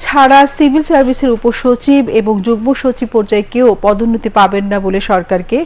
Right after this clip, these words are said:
সুপারিশ করা হবে বলে জানিয়েছে জনপ্রশাসন সংস্কার কমিশন। সকালে সচিবালয়ে অন্তর্বর্তী সরকারের জনপ্রশাসন সংস্কার কমিশন এক মত বিনিময় সভায় কমিশন প্রধান আব্দুল মুইদ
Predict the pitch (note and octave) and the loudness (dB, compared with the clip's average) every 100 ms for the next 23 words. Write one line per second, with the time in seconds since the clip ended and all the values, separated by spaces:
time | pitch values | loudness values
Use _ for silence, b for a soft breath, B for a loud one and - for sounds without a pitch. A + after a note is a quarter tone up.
0 | - G#3+ G3 G3 - G3 G3 G#3 A#3 A#3+ | -4 -2 -2 -2 -4 -2 0 0 -2 -4
1 | A#3 F#3+ E3 E3+ F3 B3+ E4 B B B | -2 -2 -2 -6 -6 -6 -6 B B B
2 | A#3+ A#3 A#3+ A#3+ A#3 B3 - F#3 - D#3+ | 2 2 2 -4 -4 -6 -4 -4 -4 -8
3 | - D#3 - F3 - B B B - C4+ | -8 -10 -10 -10 -12 B B B 0 2
4 | C#4+ D#4 - C4+ C4+ B3 A#3+ C4 B3 G#3+ | 4 2 0 -2 0 2 4 4 4 2
5 | A#3+ A#3+ B3+ - A3+ A#3 A3 G3 G3 G3+ | -2 -4 -6 -4 0 0 0 -2 -4 -6
6 | A3 A#3 G#3+ G3+ - G3 F3+ F#3 - B3 | -6 -6 -4 -4 -4 -2 -2 -2 -6 -2
7 | A3 F3+ G3+ F3 F#3 F#3 F3+ F3+ G#3+ G3 | -2 -2 -4 -6 -6 -6 -6 -6 -4 -2
8 | C4 G3+ F3+ - F#3+ F#3+ G#3 C4 D4 B | 0 -2 -4 -6 -6 -6 -2 -2 -2 B
9 | B B A3 G3+ A3+ G#3+ A3 A#3+ | B B 0 0 -4 -2 0 -2